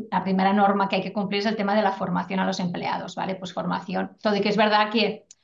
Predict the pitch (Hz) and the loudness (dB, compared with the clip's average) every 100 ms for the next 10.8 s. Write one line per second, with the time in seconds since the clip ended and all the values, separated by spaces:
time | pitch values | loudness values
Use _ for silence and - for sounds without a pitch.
0 | _ 180 180 202 220 214 214 202 208 196 | _ -2 0 0 2 2 2 2 2 2
1 | 196 214 233 214 208 190 - - _ - | 0 2 2 2 0 0 -4 -18 _ -20
2 | _ - 208 196 - 185 185 202 214 220 | _ 2 2 2 0 -2 0 0 4 4
3 | 220 220 233 226 254 - _ _ 202 190 | 2 0 0 0 -2 -8 _ _ 0 0
4 | 202 208 208 202 226 240 214 185 196 180 | 2 0 2 2 2 2 2 0 -2 -2
5 | 214 226 208 180 170 175 247 220 185 180 | 0 0 0 -2 -2 0 2 0 -2 -4
6 | 185 175 185 185 196 - - - - _ | -6 -6 -6 -6 -6 -8 -12 -20 -20 _
7 | 202 202 175 - 190 185 185 190 185 202 | 4 4 4 0 2 4 4 4 2 0
8 | 202 190 202 185 196 202 214 196 190 185 | 2 2 2 0 0 0 -2 -2 -2 -2
9 | 175 185 202 202 190 202 196 202 240 - | -2 -2 -2 0 -2 -2 -2 0 0 0
10 | 208 190 180 220 226 185 - - | 0 0 -2 -2 -2 -2 -4 -10